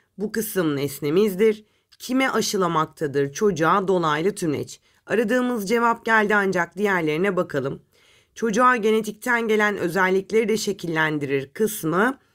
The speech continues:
Şekillendirir yüklem, şekillendiren ne?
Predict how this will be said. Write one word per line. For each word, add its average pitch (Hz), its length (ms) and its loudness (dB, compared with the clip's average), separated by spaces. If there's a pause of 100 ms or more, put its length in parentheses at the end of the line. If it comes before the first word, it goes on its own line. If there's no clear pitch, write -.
(320)
Şekillendirir 240 840 0
yüklem, 202 680 -2
şekillendiren 202 1160 0
ne? 180 280 -2